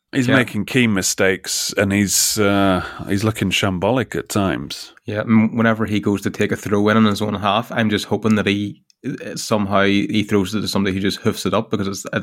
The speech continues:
Speaker 2: his throw ins in his own half are so bad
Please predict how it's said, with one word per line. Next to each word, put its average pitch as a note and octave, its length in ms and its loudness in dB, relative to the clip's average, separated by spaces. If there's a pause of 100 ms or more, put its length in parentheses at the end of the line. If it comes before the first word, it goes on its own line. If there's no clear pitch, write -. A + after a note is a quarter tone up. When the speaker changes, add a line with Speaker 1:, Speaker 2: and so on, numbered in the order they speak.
(140)
Speaker 2:
his G#2 160 -2
throw G#2+ 300 2
ins G#2 180 2
in G2 80 2
his F#2 160 0
own F#2+ 200 0
half F#2 340 -2
are F#2+ 120 -6
so G#2 220 -2
bad G2 380 0